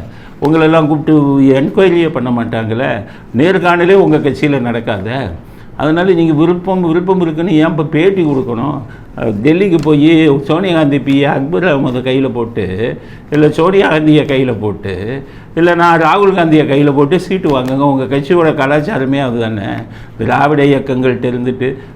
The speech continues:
தன்மானத்தை விலை கொடுத்து இந்த தேசிய கட்சிகள்னு டெல்லியில போய் அலைஞ்சு சீட்டு வாங்குற உங்களை போன்றவர்கள் எல்லாம் எதுக்கு நாங்க விருப்பம் இருக்கு அப்படிங்கிறத சொல்லணும். உங்க விருப்பத்தை பத்தி யாரு கண்டுக்கிறாங்க அப்படிங்கிற இதையும்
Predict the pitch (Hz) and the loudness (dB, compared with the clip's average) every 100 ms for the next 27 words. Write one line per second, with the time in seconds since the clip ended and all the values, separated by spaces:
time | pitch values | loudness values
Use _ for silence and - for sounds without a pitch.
0 | - 117 139 160 151 143 - 123 113 147 | -6 -2 2 4 4 2 0 0 2 2
1 | 143 131 - 120 117 131 - - 135 135 | 4 2 0 -2 -4 -6 -12 -10 -2 -2
2 | 120 123 143 160 151 151 131 113 127 131 | -2 -2 2 2 2 0 0 -2 0 0
3 | 135 135 127 147 190 185 143 143 135 135 | 2 2 2 4 4 2 2 0 2 0
4 | 131 127 - 196 165 139 127 117 117 117 | -2 -4 -8 -8 -4 -4 -4 -4 -4 -4
5 | 127 120 123 117 117 113 101 95 98 101 | -4 -4 -4 -4 -4 -4 -4 -6 -4 -6
6 | 95 92 - - - - 85 110 160 202 | -6 -10 -16 -20 -20 -14 -2 0 2 0
7 | 214 202 190 165 156 160 165 147 127 143 | 0 -2 -2 0 0 0 0 0 0 -2
8 | 131 135 131 127 123 143 - 127 135 151 | 0 -2 -2 -4 -4 -6 -6 -4 -4 -4
9 | 135 120 87 98 107 113 127 147 160 160 | -4 -4 -6 -6 -4 -2 -2 -2 -4 -4
10 | 151 151 143 147 120 156 156 117 110 113 | -4 -6 -6 -6 -4 -4 -6 -8 -8 -8
11 | 104 82 80 87 85 - - - - - | -8 -10 -10 -12 -14 -18 -20 -20 -20 -12
12 | - 110 123 123 117 110 101 92 92 95 | -6 -4 -4 -4 -4 -4 -6 -8 -8 -8
13 | 92 104 104 104 | -8 -8 -8 -10